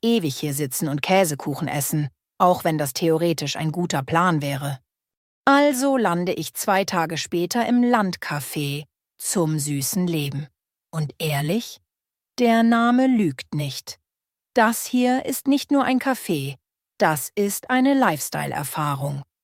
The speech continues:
Außen hängen weiße Hortensien in Blumenampeln, der Eingang ist eingerahmt von einer Schiefertafel,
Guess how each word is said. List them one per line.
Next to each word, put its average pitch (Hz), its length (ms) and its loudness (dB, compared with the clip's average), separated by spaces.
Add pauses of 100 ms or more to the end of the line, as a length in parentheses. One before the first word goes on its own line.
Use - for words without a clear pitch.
(240)
Außen 220 580 4
hängen 190 320 0
weiße 160 400 0
Hortensien 196 760 2
in 165 180 -2
Blumenampeln, 214 1040 2 (440)
der 151 280 -6
Eingang 196 520 2
ist - 200 -8
eingerahmt 175 680 0
von - 160 -6
einer 143 240 -4
Schiefertafel, 190 960 0